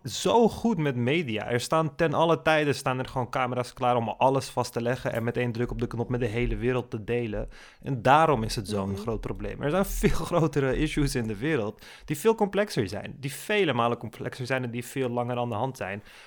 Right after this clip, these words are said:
Speaker 1: Maar het is
Speaker 2: Ja.
Speaker 1: gewoon het meest populaire. En daarom wil ik het me minder laten boeien dan de rest. Want het heeft al een oneerlijke voorsprong. Omdat ze dat deel, zeg maar, controleren, als het ware. Omdat ze dat deel in handen hebben.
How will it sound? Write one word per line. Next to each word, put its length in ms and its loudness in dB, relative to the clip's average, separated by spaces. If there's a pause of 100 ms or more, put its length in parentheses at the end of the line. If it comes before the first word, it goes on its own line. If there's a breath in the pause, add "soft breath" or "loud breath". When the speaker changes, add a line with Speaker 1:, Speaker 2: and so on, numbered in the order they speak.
(100)
Speaker 1:
Maar 160 0
het 140 -2
is 100 0
Speaker 2:
Ja. 60 -6
Speaker 1:
gewoon 440 2 (280 soft breath)
het 160 -2
meest 280 0
populaire. 840 0 (320 soft breath)
En 140 -6
daarom 440 2 (180)
wil 240 0
ik 140 0
het 280 -4 (220)
me 280 -2
minder 580 2
laten 320 -2
boeien 240 -2
dan 160 2
de 60 2
rest. 280 0
Want 140 -4
het 80 -2
heeft 240 -2
al 220 0
een 160 -8
oneerlijke 580 -6
voorsprong. 720 -8
Omdat 340 -8
ze 120 -6
dat 240 -4
deel, 360 -4
zeg 240 -10
maar, 280 -6 (120)
controleren, 640 -4
als 180 -10
het 100 -20
ware. 160 -8
Omdat 160 -10
ze 60 -10
dat 180 -6
deel 160 -4
in 100 -8
handen 280 -10
hebben. 300 -10